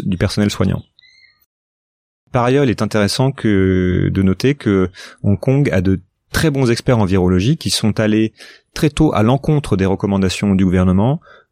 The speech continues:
de la Chine, et même des recommandations de l'O M S pour recommander notamment le port du masque généralisé. Donc cela veut dire aussi que on a un suivi statistique de l'épidémie extrêmement précis et surtout a priori très fiable. Donc en fait, le gouvernement a été relativement lent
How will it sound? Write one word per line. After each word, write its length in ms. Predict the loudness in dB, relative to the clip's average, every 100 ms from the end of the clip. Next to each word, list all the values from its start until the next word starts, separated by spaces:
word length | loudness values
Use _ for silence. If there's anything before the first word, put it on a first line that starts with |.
| -2
de 100 | 0
la 100 | 0
Chine, 380 | 0 -2 -2 -4 -14 -8
et 80 | -2
même 100 | 0
des 80 | 0
recommandations 500 | 0 0 0 0 2
de 60 | 2
l'O 80 |
M 140 | 2 2
S 220 | 0 -2
pour 180 | -4 -2
recommander 500 | 0 0 2 2 2
notamment 380 | 0 0 0 2
le 160 | 2
port 240 | 0 -4 0
du 80 |
masque 280 | 0 0 0
généralisé. 520 | 0 2 2 0 -2 -8 _ _ _ _ _ _ _ _ _ _ _ _ -6
Donc 160 | -4
cela 260 | 0 0 2
veut 120 | 0
dire 300 | 0 -2 0
aussi 420 | 0 0 2 0 -2
que 320 | 0 2 2 2
on 180 | 2 4
a 40 |
un 120 | 4
suivi 280 | 0 0 0
statistique 520 | 0 -2 -4 -6 -4
de 100 | 0
l'épidémie 460 | 0 0 0 2 2
extrêmement 400 | 0 0 0 0
précis 540 | -2 -4 -4 -2 -4
et 120 | -2 -2
surtout 340 | -2 -2 -2
a 40 |
priori 320 | -2 0 0 -2
très 160 | -4
fiable. 340 | -6 -6 -6 -10 _ _ _ _ _ _ _ -4
Donc 160 | 0
en 40 | 0
fait, 220 | 0 -2
le 60 |
gouvernement 540 | 0 2 2 0 0 0
a 80 | 0
été 220 | 2 0
relativement 720 | 2 2 0 -2 -2 0 2
lent 300 | 2 0